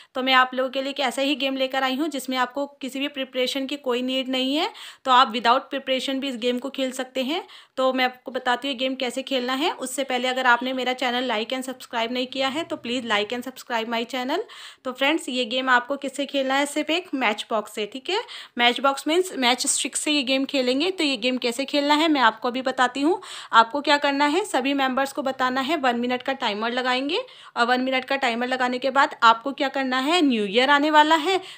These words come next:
तो without न्यू ईयर क्या होता है, ये न्यू ईयर कंप्लीट नहीं है। तो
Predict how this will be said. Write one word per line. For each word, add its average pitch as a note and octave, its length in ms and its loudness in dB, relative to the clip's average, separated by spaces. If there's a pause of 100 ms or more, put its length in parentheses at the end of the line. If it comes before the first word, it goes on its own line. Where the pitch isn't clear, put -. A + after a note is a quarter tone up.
(100)
तो A#3+ 80 -2
without A3 400 4
न्यू C4 180 2
ईयर C#4 240 4
क्या C#4+ 160 2
होता C4+ 280 2
है, D4 260 0
ये A#3+ 300 2
न्यू A#3+ 200 -2
ईयर A#3 180 0
कंप्लीट A3+ 460 -4
नहीं D#4 220 4
है। E4+ 140 2
तो C4+ 140 -2